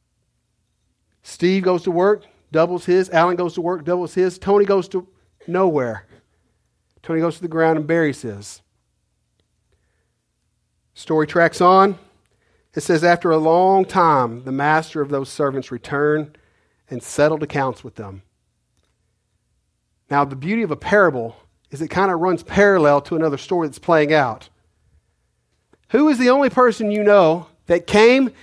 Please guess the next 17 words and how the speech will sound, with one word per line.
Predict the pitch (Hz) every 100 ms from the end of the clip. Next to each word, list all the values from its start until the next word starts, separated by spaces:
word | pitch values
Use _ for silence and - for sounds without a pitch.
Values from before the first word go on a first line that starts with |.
| _
gave | - 196 175
gifts | 190 262 -
to | 269
his | 240 -
house, | 240 269 262 - - -
to |
the | 202
people | 190 269 262 262
of |
his | 247 -
house, | 254 277 262
to | 214
the | 175
servants | - 254 262 262
of |
his | 233
house, | 254 262 285 -